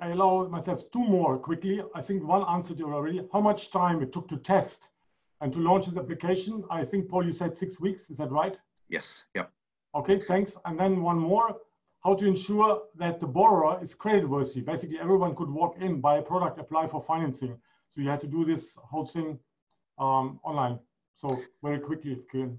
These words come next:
Speaker 2: Okay,
Speaker 1: Mm-hmm.
Speaker 2: so, uh, because we partnered with F M C Gs, we had access to their supplier database. Then we set some criteria of people that we would like to, to deal with. So imagine if, if Michael had been dealing with, um,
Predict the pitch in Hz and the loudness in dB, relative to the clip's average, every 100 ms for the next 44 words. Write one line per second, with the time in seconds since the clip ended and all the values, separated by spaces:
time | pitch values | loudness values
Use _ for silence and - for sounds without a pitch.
0 | - - 120 135 - - 127 127 123 - | -6 0 0 -2 -8 2 4 6 4 0
1 | _ 120 120 127 131 139 135 131 117 113 | _ 0 0 0 -2 -2 2 0 2 0
2 | 110 107 104 - 104 98 117 143 - - | 0 0 -2 -2 -2 0 -2 -2 -8 -12
3 | 101 110 107 98 104 101 - 104 - 110 | -4 -2 -2 -2 -4 -4 -4 -4 -4 -4
4 | 101 - - 104 98 92 92 87 90 82 | -4 -6 -8 -4 0 0 0 -2 -6 -4
5 | 92 92 87 90 - 85 - 87 85 82 | 0 2 2 -4 -12 -12 -4 -2 -2 -4
6 | 78 _ - 87 80 - 76 71 - - | -6 _ -8 -6 -6 -8 -10 -10 -14 -18
7 | - - - - 107 107 110 - 104 95 | -20 -20 -4 2 4 4 0 -2 -4 0
8 | 98 90 - 135 143 - 104 113 104 98 | 0 0 2 4 4 0 -4 -4 -2 -2
9 | 85 98 90 87 85 85 - - 85 - | -4 -4 -4 -2 -2 -4 -6 -6 -6 -8
10 | - - 82 78 73 73 - - - 104 | -12 -8 -6 -6 -6 -10 -12 -8 2 6
11 | 101 104 - - - - 110 120 117 113 | 6 4 -2 -18 -14 0 4 4 6 4
12 | 110 - - 107 113 113 107 107 95 107 | 4 2 -6 0 4 4 4 0 2 2
13 | 104 107 101 101 98 95 92 90 - - | 4 4 2 2 2 2 2 0 -6 -12
14 | 69 87 85 82 80 76 | -8 -6 -4 -4 -6 -8